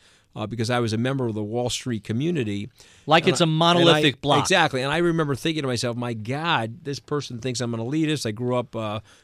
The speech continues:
Speaker 1: in a middle-class family on Long Island.
Speaker 2: What town
Speaker 1: Parents
Speaker 2: did you
Speaker 1: didn't
Speaker 2: grow up in?
Speaker 1: In Port Washington. My
Speaker 2: Okay.
Speaker 1: parents didn't go to college. How am I an elitist? And then it dawned on me, Barry, that the person that wrote that was right,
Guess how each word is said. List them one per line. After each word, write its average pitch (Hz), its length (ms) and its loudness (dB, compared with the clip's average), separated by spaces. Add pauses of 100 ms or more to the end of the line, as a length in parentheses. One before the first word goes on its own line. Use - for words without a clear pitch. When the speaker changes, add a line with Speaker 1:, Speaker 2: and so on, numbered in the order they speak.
Speaker 1:
in 120 140 -6
a - 20 -2
middle-class 123 480 -2
family 139 380 -2
on 113 160 -4
Long 117 180 -4
Island. 139 320 -2
Speaker 2:
What 123 100 4
town - 60 0 (160)
Speaker 1:
Parents 202 40 2
Speaker 2:
did 202 100 0
you 208 60 0
Speaker 1:
didn't 214 60 -2
Speaker 2:
grow 220 100 2
up 208 100 -6
in? 214 200 -10
Speaker 1:
In 123 80 -2
Port 127 280 -4
Washington. 123 520 -4
My 123 120 -4
Speaker 2:
Okay. 117 240 -2
Speaker 1:
parents 131 240 0
didn't 135 160 -6
go 127 100 -2
to 117 80 -2
college. 131 560 -4 (280)
How 170 360 0
am 143 140 2
I 135 120 2
an 127 120 0
elitist? 151 480 -2
And 131 100 -4
then 143 100 -2
it 123 160 -4
dawned 185 380 0
on 123 240 2
me, 110 420 -2
Barry, 117 480 -2 (640)
that 135 380 -4 (100)
the 135 460 0
person 160 340 -2
that 127 140 -4
wrote 127 320 -4
that 180 240 -6
was 127 260 -2
right, 139 640 2